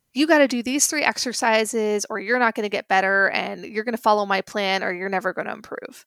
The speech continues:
That's not the type of <laughs> provider that I wanna be. And so because of this fear, I think that I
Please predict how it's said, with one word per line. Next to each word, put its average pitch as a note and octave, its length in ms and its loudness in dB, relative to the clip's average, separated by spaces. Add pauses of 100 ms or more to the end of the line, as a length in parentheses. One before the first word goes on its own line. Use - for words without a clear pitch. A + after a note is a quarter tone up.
(280)
That's C4+ 160 -2
not D#4+ 140 -2
the D#4+ 60 -6
type A#3+ 240 -6
of A#3+ 100 -12
<laughs> - 0 -
provider G#3 500 -4
that F#3 120 -2
I A2 60 -4
wanna G#2 240 -6
be. - 380 -10 (560)
And A3+ 200 -2
so A3+ 300 0
because - 480 -4
of C4 120 -4
this D4+ 220 -2
fear, G#3 440 -2
I G#3+ 80 0
think A3 240 -6
that G#3 100 -2
I F#3+ 180 0